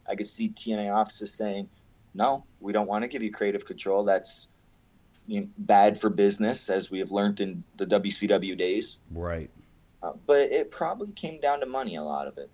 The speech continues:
Speaker 2: Watching all the W W F stuff, is there one guy you would have booked different? Because I, I watched the show, and I like, we all like to think we, we're smarter than the people that put on the show.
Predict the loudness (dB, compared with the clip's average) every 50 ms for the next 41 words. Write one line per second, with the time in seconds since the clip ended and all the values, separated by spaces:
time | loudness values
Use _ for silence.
0 | _ _ _ -20 _ _ _ _ _ _ _ _ _ _ _ _ _ _ _ _
1 | -20 -20 -20 -18 -16 -12 -6 -4 -4 -4 -4 -6 -8 -8 -8 -8 -10 -12 -14 -16
2 | -12 -8 -6 -4 -4 -4 -4 -4 -4 -4 -4 -4 -4 -6 -6 -6 -6 -6 -6 -8
3 | -8 -10 -14 -16 -14 -14 -14 -14 -16 -20 -20 _ -20 -20 -20 _ _ _ -8 -6
4 | -6 -6 -6 -8 -8 -6 -8 -8 -6 -6 -6 -6 -6 -6 -6 -4 -4 -4 -4 -6
5 | -6 -8 -8 -8 -8 -6 -6 -6 -6 -6 -8 -10 -10 -12 -14 -14 _ -8 -8 -8
6 | -8 -10 -12 -12 -12 -12 -14 -16 -16 -14 -12 -8 -6 -6 -6 -6 -8 -14 -18 -18
7 | _ _ _ _ -8 -6 -6 -4 -4 -6 -8 -6 -6 -4 -4 -4 -4 -4 -4 -4
8 | -4 -6 -8 -10 -8 -6 -6 -6 -6 -8 -10 -12 -14 -10 -8 -8 -6 -6 -6 -6
9 | -6 -6 -8 -10 -10 -8 -6 -4 -2 -2 -2 -2 -2 -4 -6 -6 -6 -6 -6 -4
10 | -4 -4 -4 -4 -4 -2 -2 0 0 -2 -4 -6 -6 -6 -4 -4 -4 -4 -6 -8
11 | -8 -6 -6 -6 -4 -6 -6 -8 -8 -10 -12 -10 -8 -8 -6 -8 -8 -10 -12 -12
12 | -12 -10 -8 -8 -8 -8 -8 -10 -10 -10 -10 -10 -12 -12 -12 -12 -12 -12